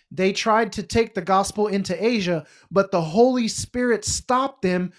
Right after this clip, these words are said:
from going into Asia. And so then in a dream, Paul saw the man from Macedonia. And the guy cried out and he said, "Come to us."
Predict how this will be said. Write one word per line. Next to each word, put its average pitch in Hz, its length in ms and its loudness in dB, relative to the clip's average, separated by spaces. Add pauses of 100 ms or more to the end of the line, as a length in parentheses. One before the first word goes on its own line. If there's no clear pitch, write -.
(140)
from 185 200 -4
going 180 280 0
into 196 200 2
Asia. 180 460 -2 (760)
And 185 140 -2
so 208 160 2
then 196 280 -2
in 240 180 0
a 254 80 2
dream, 208 600 -2 (120)
Paul 247 340 0
saw 196 340 0
the 196 120 -2
man 190 500 -2 (260)
from 180 360 -4
Macedonia. 180 840 -2 (1300)
And 170 140 -6
the 170 60 -4
guy 175 200 0
cried 202 260 0
out 226 160 0
and 165 80 -6
he 170 60 -4
said, 202 260 -4
"Come 240 240 -4
to 147 80 -10
us." 139 320 -10